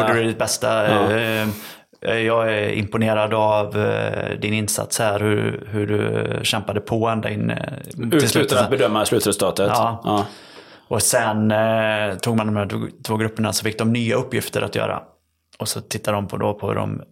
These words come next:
Speaker 1: presterade, eller så här, performance då i uppgifterna.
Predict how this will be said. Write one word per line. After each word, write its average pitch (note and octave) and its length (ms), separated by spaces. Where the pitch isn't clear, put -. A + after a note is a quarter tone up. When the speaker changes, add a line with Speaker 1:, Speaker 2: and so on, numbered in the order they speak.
Speaker 1:
presterade, G#2 640
eller G#2 200
så - 100
här, - 80
performance G2+ 640
då A2 80
i A2+ 80
uppgifterna. G#2 840